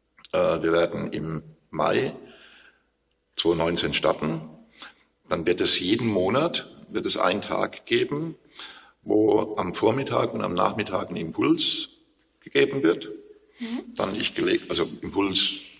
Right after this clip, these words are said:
Speaker 1: von ganz unterschiedlichen Leuten, wo, äh, dann Menschen,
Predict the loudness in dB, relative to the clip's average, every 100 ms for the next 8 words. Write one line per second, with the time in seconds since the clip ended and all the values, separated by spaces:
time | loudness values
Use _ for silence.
0 | -20 -16 -6 -2 0 0 0 0 0 0
1 | 2 4 4 4 2 -4 -8 -12 -14 -14
2 | -6 2 6 8 6 4 4 6 6 4
3 | 4 2 0 -4 -2 0 2 0 -2 -2
4 | -4 -10 -20